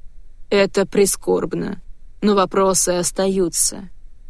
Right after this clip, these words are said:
Мы выяснили, что накануне своего исчезновения ваша жена Нелли следила за вами, взяв машину подруги.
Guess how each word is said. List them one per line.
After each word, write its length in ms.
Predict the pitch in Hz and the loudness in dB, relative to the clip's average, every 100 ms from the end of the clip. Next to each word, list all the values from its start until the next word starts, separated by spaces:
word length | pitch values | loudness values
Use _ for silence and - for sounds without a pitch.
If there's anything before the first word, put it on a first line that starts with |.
| - - - - - - - | -12 -12 -14 -16 -14 -14 -6
Мы 220 | 208 247 247 | 0 2 4
выяснили, 540 | 277 262 - 233 226 | 4 4 2 4 4
что 200 | 214 214 | 4 2
накануне 600 | 208 190 196 202 208 202 | 2 2 2 4 4 4
своего 600 | - 185 185 185 190 190 | 2 4 4 4 4 4
исчезновения 1000 | 185 185 175 185 185 214 220 190 170 170 - | 2 0 0 0 2 2 4 2 -2 -6 0
ваша 340 | 196 208 202 | 2 2 0
жена 380 | 185 202 202 196 | 0 2 2 2
Нелли 480 | 202 220 240 233 226 | 2 2 2 2 2
следила 640 | - 233 214 220 233 190 | 2 0 0 2 4 4
за 180 | 170 185 | 2 2
вами, 380 | 214 233 233 - - | 2 2 0 -2 -2
взяв 400 | 190 190 190 180 | 2 2 2 2
машину 500 | 190 180 190 190 180 | 0 2 2 2 2
подруги. 600 | 190 190 196 175 175 | 0 2 2 0 -4